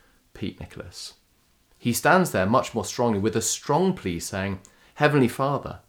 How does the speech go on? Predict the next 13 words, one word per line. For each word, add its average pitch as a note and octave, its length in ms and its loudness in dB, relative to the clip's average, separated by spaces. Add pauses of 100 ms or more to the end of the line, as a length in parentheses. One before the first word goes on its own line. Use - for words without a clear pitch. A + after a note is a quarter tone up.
(140)
justice E3+ 500 2
has G#2 140 -4
been G#2+ 200 -4
done. A#2 380 -2 (840)
You D3 240 4
must F3 600 0
forgive G#2 360 0
them," F2+ 100 -4
and F#2 120 -2
the F#2+ 60 -2
Father A2 340 -2
is G2 100 -4
pleased G2+ 580 -4